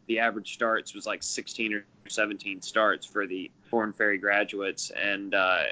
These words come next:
you can look that up. Um, normally you'd get twenty-six starts, um, but I got fifteen.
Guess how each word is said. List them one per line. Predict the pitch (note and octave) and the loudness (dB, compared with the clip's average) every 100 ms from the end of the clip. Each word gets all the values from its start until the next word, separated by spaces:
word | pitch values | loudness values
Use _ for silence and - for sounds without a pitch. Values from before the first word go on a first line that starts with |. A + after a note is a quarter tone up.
| A#1+ D2+ | 0 -2
you | G#2+ | -2
can | G#2 | 0
look | A2 G#2+ | 0 2
that | G2+ F#2+ | 2 4
up. | G2 - - | 2 0 -2
Um, | F#2+ G#2 G2 F#2 G2 - _ - - | -2 0 -2 -8 -16 -20 _ -8 2
normally | B2 B2 A#2+ A2+ G#2+ G#2 F2 | 6 6 6 6 4 0 -8
you'd | A2 G#2+ | -4 2
get | G#2+ G#2+ | 2 2
twenty-six | - A#2+ G#2 - - A#2+ - - | 0 2 2 2 4 4 2 -4
starts, | - - - F2+ - - - - | -4 0 2 2 0 -4 -8 -6
um, | - G#2+ G2+ | -2 -2 0
but | G2+ G2 | 0 4
I | G#2 | 4
got | G#2+ G2+ - - | 6 4 2 -6
fifteen. | - B2 - - A#2 G#2+ | 0 2 2 -6 -4 -4